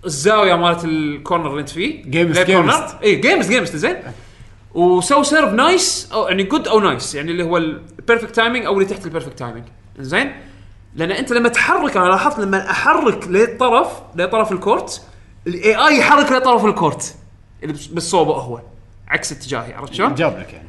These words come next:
Speaker 1: أوكي، فإذا قطيت له طقة قوية راح يرد لي إياها وأقطها الس-، الس-، الكورنر الثاني ما راح يمدي يروح يصيدها.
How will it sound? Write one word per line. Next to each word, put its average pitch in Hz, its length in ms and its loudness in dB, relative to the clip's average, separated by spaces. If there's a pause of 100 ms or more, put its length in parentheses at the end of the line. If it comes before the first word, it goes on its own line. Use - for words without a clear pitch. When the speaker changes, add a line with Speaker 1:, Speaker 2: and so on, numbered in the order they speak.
Speaker 1:
أوكي، 165 340 0 (300)
فإذا 156 240 -4
قطيت 285 480 -2
له 196 80 2
طقة 214 380 0
قوية 214 720 2 (240)
راح 139 280 -12
يرد 233 260 -4
لي 226 80 -2
إياها 226 680 2 (340)
وأقطها 240 400 -2
الس-، - 340 -8
الس-، - 240 -8
الكورنر 269 440 4
الثاني 269 420 2
ما 247 100 4
راح 247 160 0
يمدي 220 180 0
يروح 185 160 -2
يصيدها. - 400 -10